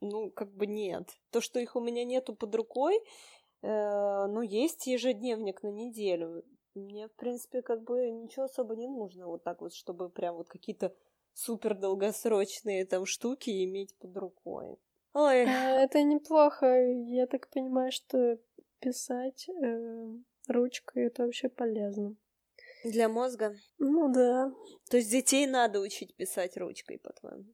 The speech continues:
Speaker 2: Ну, я бы сказала, что да, потому что это мелкая моторика, а это всегда полезно. Можно чем-то заменить, наверно, но лучше, чтоб они все-таки умели.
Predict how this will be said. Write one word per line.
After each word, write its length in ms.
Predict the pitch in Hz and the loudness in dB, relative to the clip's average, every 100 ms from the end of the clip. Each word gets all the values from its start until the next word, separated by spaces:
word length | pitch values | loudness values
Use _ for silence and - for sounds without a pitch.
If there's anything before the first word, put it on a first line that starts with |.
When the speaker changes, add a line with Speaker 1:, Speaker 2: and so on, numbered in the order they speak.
| - | -6
Speaker 2:
Ну, 240 | 240 220 | -2 2
я 200 | 220 220 | 4 2
бы 40 | 220 | 0
сказала, 300 | - 233 220 | -2 0 0
что 260 | - - 214 | -2 0 2
да, 460 | 202 196 196 208 220 | 4 2 0 -4 -10
потому 440 | - - 208 208 | -18 -8 -6 -4
что 200 | - - | -6 -6
это 180 | 214 226 | -4 -4
мелкая 440 | 208 208 208 240 | -2 -4 -4 -6
моторика, 800 | 220 214 - 220 233 247 - 226 202 | -4 -4 -4 -2 0 0 -2 -6 -4
а 80 | 202 208 | -4 -6
это 180 | - - | -8 -12
всегда 460 | - 226 214 214 | -8 -8 -6 -10
полезно. 760 | - 240 202 202 196 - 208 220 _ _ 240 | -6 -2 -2 -2 -4 -4 -6 -8 _ _ -2
Можно 460 | 214 262 320 294 | 6 6 8 4
чем-то 480 | - 262 240 240 240 | 4 6 6 8 8
заменить, 640 | 220 220 220 233 302 359 285 | 8 6 6 6 4 4 6
наверно, 560 | 247 233 220 214 202 | 8 8 6 6 2
но 440 | 202 208 226 226 214 | 0 0 0 2 4
лучше, 360 | 208 233 269 254 | 6 4 6 2
чтоб 320 | - 233 214 | 2 -2 0
они 200 | 214 214 | 0 0
все-таки 440 | 226 233 - - 247 | -2 -4 -4 -4 -2
умели. 600 | 240 208 202 208 208 | 0 0 -2 -2 -4